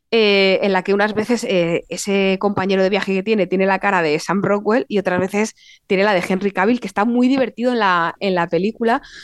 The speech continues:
porque básicamente se mete en el papel de agente armario empotrado, guaperas, con cuello mao, eh, que de repente en medio de una pelea, eh, eh, a cámara lenta le guiña el ojo a, a la protagonista. Es, es, es muy divertida de ver.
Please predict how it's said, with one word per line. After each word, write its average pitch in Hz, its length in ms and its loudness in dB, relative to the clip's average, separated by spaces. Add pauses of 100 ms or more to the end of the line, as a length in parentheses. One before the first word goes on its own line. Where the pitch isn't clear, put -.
(120)
porque 185 200 -4
básicamente 208 540 0
se 196 140 -2
mete 185 340 0
en 196 120 2
el 175 100 -2
papel 175 520 -2
de 170 440 0
agente 196 1040 0
armario 202 380 0
empotrado, 190 520 -2
guaperas, 190 680 -4 (320)
con 196 180 -4
cuello 190 280 0
mao, 202 340 -2 (480)
eh, 202 420 0 (100)
que 190 180 0
de 180 80 -2
repente 180 380 -2
en 196 220 0
medio 190 200 2
de 190 40 2
una 190 200 0
pelea, 180 560 0
eh, 160 420 -4 (440)
eh, 185 120 -4
a 165 100 0
cámara 170 320 0
lenta 180 240 0
le 180 80 0
guiña 175 240 0
el 160 80 2
ojo 160 320 -2
a, 151 380 0 (100)
a - 140 -6
la 170 100 -6
protagonista. 156 640 -2
Es, 156 160 -6
es, 196 280 -2 (260)
es 208 100 -2
muy 247 120 2
divertida 208 400 0
de 180 100 0
ver. 226 220 0